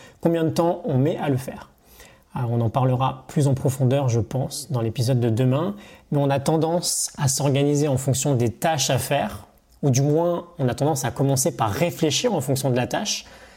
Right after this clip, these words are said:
C'est bien plus efficace de réfléchir en fonction, euh, de son temps disponible. Deuxième idée, on veut se concentrer sur la contribution extérieure. Nos efforts doivent être orientés sur les résultats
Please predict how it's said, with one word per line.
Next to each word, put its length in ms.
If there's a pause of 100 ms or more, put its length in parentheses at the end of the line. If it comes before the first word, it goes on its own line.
C'est 160
bien 200
plus 200
efficace 400
de 80
réfléchir 540 (100)
en 100
fonction, 540 (160)
euh, 80
de 140
son 240
temps 220
disponible. 460 (1040)
Deuxième 340
idée, 400 (520)
on 80
veut 180
se 160
concentrer 640
sur 220
la 100
contribution 840
extérieure. 760
Nos 140
efforts 560
doivent 220
être 260
orientés 460
sur 240
les 80
résultats 680